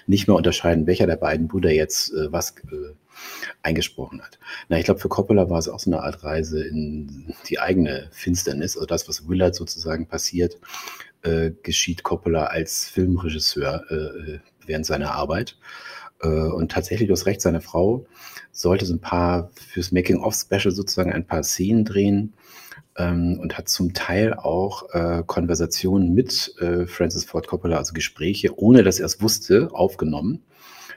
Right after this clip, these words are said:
äh, die dann in dieser eineinhalb Stunden Doku, die, glaub ich, neunzehnhunderteinundneunzig rauskam und auch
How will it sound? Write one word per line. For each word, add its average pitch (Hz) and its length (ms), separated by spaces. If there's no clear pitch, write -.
äh, 87 280
die - 80
dann 92 240
in 98 160
dieser 98 480
eineinhalb 92 320
Stunden 101 320
Doku, 104 340
die, 90 120
glaub 85 220
ich, - 80
neunzehnhunderteinundneunzig 92 1080
rauskam 180 480
und 160 160
auch - 260